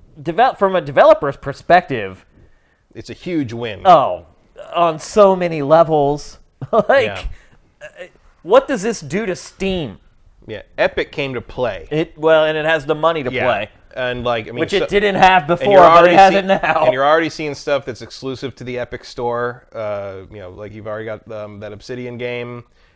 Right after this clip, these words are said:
Speaker 2: and I think Ashen
Speaker 1: Yep.
Speaker 2: is also on Epic only right now. Um, the, uh, what was the, uh, the, the, the Supergiant game?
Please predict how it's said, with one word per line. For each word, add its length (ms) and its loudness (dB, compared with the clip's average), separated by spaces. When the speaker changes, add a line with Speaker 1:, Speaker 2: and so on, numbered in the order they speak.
Speaker 2:
and 220 -14
I 40 -12
think 240 -14
Ashen 540 -12
Speaker 1:
Yep. 240 -4
Speaker 2:
is 180 -12
also 540 -6
on 160 -10
Epic 300 -8
only 260 -8
right 180 -4
now. 300 -6
Um, 520 -10
the, 320 -8
uh, 360 -8
what 160 -12
was 200 -12
the, 240 -8
uh, 320 -4
the, 420 -12
the, 400 -14
the 120 -18
Supergiant 600 -10
game? 300 -16